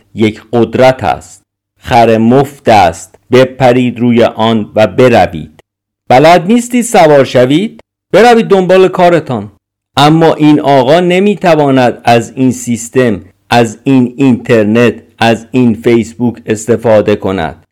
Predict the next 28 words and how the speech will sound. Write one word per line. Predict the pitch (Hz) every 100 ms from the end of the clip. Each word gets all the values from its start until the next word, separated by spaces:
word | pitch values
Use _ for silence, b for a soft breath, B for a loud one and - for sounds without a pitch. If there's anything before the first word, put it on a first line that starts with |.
| _ _ 120
می‌گوید | 113 117 123 131
همه‌اش | 110 113 123 123 117
حرام | - 117 127 139 95
است. | 57 - _ _ _ _ _ _ _ _ _ _ _ _ _ _ _ _ _ _ _
وی | 143 220
با | 190 131
شکایت | - 110 117 123 135
چند | - - 147 160
طلبه | - 135 123 110 101 156 117 - _
که | 117
از | 110 107
سوی | 120 135
مکارم | 135 120 113 113 127
شیرازی | - 120 110 107
تحریک | 139 156 147 120
شده | - 104 101
بودند، | 95 104 113 127 - _ _ _
دستگیر | 113 107 95 - - 117 131 123
و | 110
پس | - 113 -
از | 120 117
تحمل | 117 110 104 104 117
فشارهای | 117 110 123 101 95 98 101
زیاد | 87 101 117 120
به | 123
پنج | - - 101 123 135
سال | - 147 135
زندان، | 127 117 104 143 120